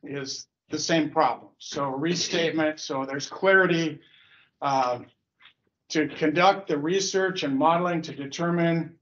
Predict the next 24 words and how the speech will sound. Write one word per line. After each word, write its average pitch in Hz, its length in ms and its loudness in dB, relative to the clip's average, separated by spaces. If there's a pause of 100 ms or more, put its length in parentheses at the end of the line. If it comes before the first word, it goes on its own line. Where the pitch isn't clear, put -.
whether 170 680 0 (760)
numeric 160 500 4 (280)
or 139 320 -4
whether 190 320 6
water 165 240 4
quality 165 360 0
objectives 143 520 -4
for 139 140 -10
nutrients 139 500 -4
are 131 60 -4
needed. 156 540 2
And, 170 400 2
and 156 200 4
then 156 140 6
I 151 140 4
would 143 180 0
say, 139 420 0
and 160 140 2
if 180 100 0
so, 143 520 0 (340)
what 147 300 0
should 135 200 -6
they 123 180 -6
be? 123 340 -8